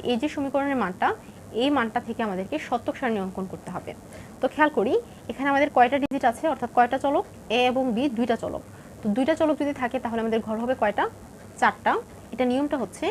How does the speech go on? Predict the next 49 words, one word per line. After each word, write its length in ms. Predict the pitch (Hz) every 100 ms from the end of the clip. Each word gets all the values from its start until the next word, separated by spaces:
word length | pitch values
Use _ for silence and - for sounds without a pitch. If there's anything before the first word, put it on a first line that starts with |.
| 480 - - - -
টু 80 | 285 285
to 60 | 277
the 80 | 254 247
power 180 | 226 214 - 190
n, 20 | - - - - - -
অর্থাৎ 240 | - - 285 -
যদি 140 | 240 240
দুইটা 180 | 254 302 285
ঘর 100 | 277
থাকে 140 | 285 285
তাহলে 160 | 247 220 208
n 20 | 226
এর 60 |
মান 80 | 240 247
হবে 120 | 240 240
টু, 100 | 262 370 440 - - -
তো 60 | 226 220
n 20 |
এর 40 | 220
মান 80 | 233 247
টু 60 | 262
হলে 140 | 277 269
দুই 80 | 220
দুগুণে 220 | 208 226 233
কত 100 | 220 240
হবে, 160 | 247 415 - - - - -
চার। 140 | 180 - - 190
অর্থাৎ 180 | 208 262
এখানে 160 | 240 240
আমাদের 180 | 240 247 302 208
ঘরের 180 | 214 247
সংখ্যাটা 260 | 214 233 240
বের 80 | 226
করার 140 | 220 220
জন্য 100 | 254 285
এই 40 | -
সূত্র 180 | 247 269
আমরা 120 | 233 208
ব্যবহার 220 | 185 190 -
করব। 140 | - - - - - - 220
যদি 120 | 262
আমাদের 160 | 285 294 311
তিনটা 180 | 294 330
চলক 160 | 294 226 208
থাকতো 180 | 175 294 302
সেক্ষেত্রে 300 | 262 254 269
কয়টা 180 | 240 240 254
ঘর 100 | 262
হতো, 180 | 269 320